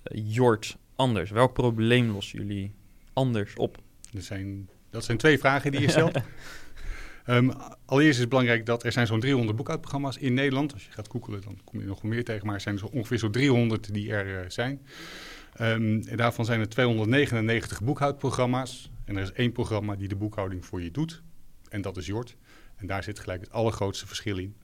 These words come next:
Speaker 2: Wij zijn niet een boekhoudprogramma, maar een programma dat de boekhouding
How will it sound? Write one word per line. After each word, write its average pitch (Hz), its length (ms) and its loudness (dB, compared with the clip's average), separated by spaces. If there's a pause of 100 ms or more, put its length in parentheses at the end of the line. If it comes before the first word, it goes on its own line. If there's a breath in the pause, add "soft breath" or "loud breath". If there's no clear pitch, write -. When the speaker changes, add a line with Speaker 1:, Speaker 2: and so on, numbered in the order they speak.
(100)
Speaker 2:
Wij 90 100 -16
zijn 87 160 -12
niet 90 120 -10
een 87 260 -12
boekhoudprogramma, 101 880 -4 (340 loud breath)
maar 101 120 -10
een 92 60 -10
programma 95 420 -6
dat 90 180 -8
de 87 80 -10
boekhouding 90 560 -8